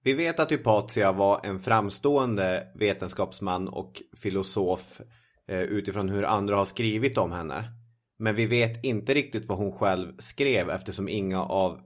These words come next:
hennes, eh, texter finns bevarade. Det finns vissa kommentarer som hon har gjort på verk, men det finns ingenting direkt. Här har vi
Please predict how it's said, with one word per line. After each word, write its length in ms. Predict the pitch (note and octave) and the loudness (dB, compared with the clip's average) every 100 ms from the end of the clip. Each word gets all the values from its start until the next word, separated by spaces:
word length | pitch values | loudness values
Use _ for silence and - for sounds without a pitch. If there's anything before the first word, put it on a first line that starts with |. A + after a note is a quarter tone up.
| - | -10
hennes, 500 | A2 F#2 F2 F2+ G2 | -6 -4 -6 -6 -6
eh, 200 | F2 F2 | -6 -6
texter 500 | - G#2+ - - F#2 | -4 -4 -4 -4 -2
finns 240 | G#2 F2+ | -2 -6
bevarade. 760 | F2+ G2 B2 C#3 A2+ D#2+ - - - _ _ _ - | -4 2 6 6 4 -2 -8 -10 -14 _ _ _ -4
Det 100 | A#2 | 0
finns 220 | A#2+ A#2 | 0 2
vissa 240 | A#2+ A#2+ | 2 2
kommentarer 760 | A2 A2+ A2+ B2 C#3 D3 B2+ G#2+ | 2 2 2 4 6 6 6 2
som 180 | A2 F#2+ | 0 -2
hon 120 | F#2 | -2
har 100 | F2 | 0
gjort 320 | E2+ F#2 - | -2 -4 -6
på 100 | F#2+ | -2
verk, 360 | E2+ D#2 - G#2 | 0 0 -2 -4
men 120 | F#2+ | -4
det 60 | |
finns 220 | F#2+ G2+ - | -2 -4 -2
ingenting 680 | G#2 F#2+ F#2+ F#2 F2+ - | -4 -4 -2 -4 -4 -6
direkt. 400 | G2 F2+ F2+ - | -2 -2 -4 -10
Här 280 | A2 G2+ G2 | 0 2 2
har 160 | F#2 F2 | 0 -2
vi 300 | E2+ F2+ | -4 -6